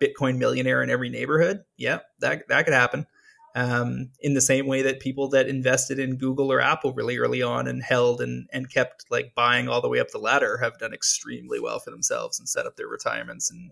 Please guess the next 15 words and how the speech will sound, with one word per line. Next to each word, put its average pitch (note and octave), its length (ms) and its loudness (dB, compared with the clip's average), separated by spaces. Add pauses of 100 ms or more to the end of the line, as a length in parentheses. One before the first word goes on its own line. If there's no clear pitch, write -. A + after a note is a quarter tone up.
(140)
in, - 260 -18 (300)
in, - 260 -12 (300)
you - 80 -16
know, - 100 -18 (320)
tremendous B2 400 -2
fashion. - 380 -4 (560)
Um, C3 420 0 (1000)
it's, - 360 -2
the E3 280 -10
bottom F#3+ 180 2
line F#3 160 0
is D#3+ 80 0
still D#3+ 160 2
the D3 60 -4
same. C#3+ 300 0